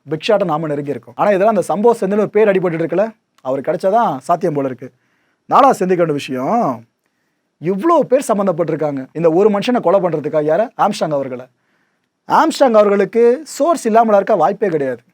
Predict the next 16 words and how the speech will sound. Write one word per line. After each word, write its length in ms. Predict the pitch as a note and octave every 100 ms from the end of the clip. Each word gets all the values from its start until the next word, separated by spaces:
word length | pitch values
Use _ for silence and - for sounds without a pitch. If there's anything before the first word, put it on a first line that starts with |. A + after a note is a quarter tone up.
| -
கண்டிப்பா 420 | E3 A3+ B3 C4
எல்லா 220 | F#3 G3
இடத்துலயும் 200 | F#3+ F#3+
இருக்கும். 260 | C#3 - - _ _ _ _
அவரை 320 | - E3 A3+ A3+
சூழ்ந்திருக்க 360 | C4 C#4+ B3+ G3+
பல 260 | - E3 G#3
பேருமே 480 | G3 D#3+ C3+ F#3+
இது 140 | B3 E3
போல 180 | G3 F#3+
விஷயங்கள் 400 | G3+ C#4+ G#3+ G#3
அவர்கிட்ட 120 | A#3
கொண்டு 200 | A3 C4+
வந்து 240 | A#3+ A#3+
சேர்த்திருக்க 260 | B3 F#3 D3+
முடியும். 280 | B2+ A#2